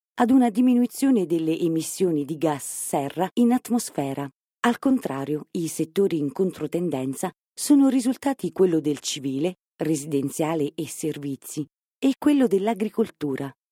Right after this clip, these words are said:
In particolare il settore agricolo, sempre secondo i dati ministeriali, ha evidenziato un aumento, seppur lieve, degli impieghi finali sul duemilaotto,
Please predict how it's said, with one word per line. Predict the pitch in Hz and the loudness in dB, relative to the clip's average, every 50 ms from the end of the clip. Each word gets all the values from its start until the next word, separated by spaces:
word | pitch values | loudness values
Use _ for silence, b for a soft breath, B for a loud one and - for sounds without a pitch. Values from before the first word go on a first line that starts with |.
| _ _ _ _ _ _ _ - 269 | _ _ _ _ _ _ _ 2 4
In | 277 277 240 | 4 4 4
particolare | - 302 - - 277 - 247 226 185 156 143 143 147 143 | 2 0 0 0 -4 0 2 2 2 0 -2 -2 -2 -4
il | 139 139 135 139 139 | -4 -4 -4 -6 -6
settore | - - 160 156 160 - 196 196 170 165 | -6 -6 -8 -8 -4 0 0 0 2 0
agricolo, | 160 156 151 - 151 139 - 143 143 165 175 _ _ - | -2 -2 -2 -6 -6 -4 -2 -2 -2 -2 -4 _ _ -12
sempre | - - - 160 175 160 - 151 | -10 -4 -2 -2 -2 -2 -4 -6
secondo | 147 - 151 151 - 156 175 160 160 | -6 -6 -6 -4 -2 -2 0 0 -2
i | 151 | -2
dati | 143 147 143 156 160 160 156 143 | -2 -2 -2 -2 -4 -6 -4 -2
ministeriali, | 143 151 151 143 139 - - - 170 160 165 151 135 131 139 160 147 _ - - | 0 0 0 0 -2 -4 -4 -4 -4 -2 -2 -4 -4 -4 -6 -6 -8 _ -2 0
ha | 247 233 | 2 4
evidenziato | 240 269 220 240 220 214 208 202 190 - - 190 160 147 - - | 4 2 2 0 0 0 0 -2 -2 -2 -2 -2 -2 -2 -2 -2
un | 143 143 139 139 | -2 -2 -2 -2
aumento, | 139 143 151 175 185 165 - - 135 - | -2 0 0 -2 -2 -4 -6 -8 -12 -10
seppur | - - - 143 - - 170 156 | -10 -12 -12 -12 -8 -6 -6 -4
lieve, | 165 160 151 139 135 135 135 165 - _ _ | -2 -2 -2 -2 -2 -2 -4 -4 -4 _ _
degli | - 240 254 240 226 | 0 0 0 2 4
impieghi | 269 262 277 - - 175 143 139 127 147 147 | 2 2 0 0 -2 -2 -2 0 -2 -6 -6
finali | - - 226 220 165 139 135 139 160 190 | -4 -2 -2 0 0 -2 -4 -4 -4 -4
sul | 175 - - 220 208 | -6 -4 -4 -4 0
duemilaotto, | 185 240 226 214 196 202 220 170 135 127 - _ - - 139 - | 0 0 2 2 0 0 0 -2 -2 -4 -8 _ -8 -8 -8 -8